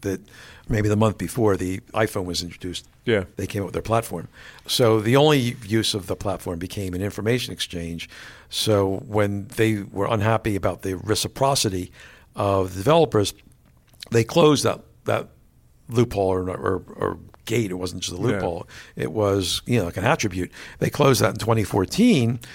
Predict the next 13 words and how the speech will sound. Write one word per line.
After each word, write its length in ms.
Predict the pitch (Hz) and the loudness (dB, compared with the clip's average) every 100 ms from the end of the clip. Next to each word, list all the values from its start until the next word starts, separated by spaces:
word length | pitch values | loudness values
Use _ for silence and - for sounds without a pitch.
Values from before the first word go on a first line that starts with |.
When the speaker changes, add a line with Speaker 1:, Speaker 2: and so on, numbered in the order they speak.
| - - _ | -20 -20 _
Speaker 1:
and, 720 | - 120 113 113 110 110 107 - | 2 6 6 6 6 4 0 0
uh, 320 | 117 110 104 | 4 6 4
gave 500 | 101 117 117 104 - - | 4 6 6 4 -6 -6
a 100 | 113 | -2
year 340 | 113 123 120 | 4 6 6
grace 300 | 110 117 113 | 4 2 2
period 460 | - 104 92 85 87 | 2 -2 -2 -4 -6
to 80 | 95 | -4
people 260 | 110 101 95 | -4 -2 -2
who 60 | |
were 60 | 92 | 0
using 320 | 95 101 | 0 0
it. 80 | 87 | -2